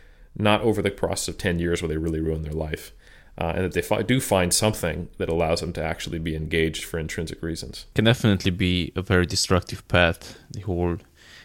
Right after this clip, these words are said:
Speaker 2: anabolic usage. And like you said, it, um, obviously the responsible usage is the, uh, rarest. The, um, <laughs> the, the other two options usually are that either they quit altogether or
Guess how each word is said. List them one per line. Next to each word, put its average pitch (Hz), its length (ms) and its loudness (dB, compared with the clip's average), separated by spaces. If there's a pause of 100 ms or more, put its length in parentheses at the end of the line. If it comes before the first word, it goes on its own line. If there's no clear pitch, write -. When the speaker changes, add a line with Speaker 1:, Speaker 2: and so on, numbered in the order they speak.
(100)
Speaker 2:
anabolic 85 640 2
usage. - 640 0 (140)
And 85 420 -2
like 92 200 2
you 98 60 -4
said, 87 300 2
it, - 340 -8 (1200)
um, 98 400 4 (420)
obviously 98 340 4
the 101 100 6
responsible 98 640 6
usage 98 380 6
is 95 160 8
the, 92 300 8 (140)
uh, 98 320 6
rarest. 104 680 8 (220)
The, 92 360 6 (760)
um, 85 320 0
<laughs> - 20 -4
the, 113 580 6
the 95 120 4
other 98 180 8
two - 180 2
options 90 400 4
usually 87 360 4
are 87 140 4
that - 240 -4
either 82 300 4
they 82 140 2
quit - 280 0
altogether 90 680 4 (520)
or 85 360 6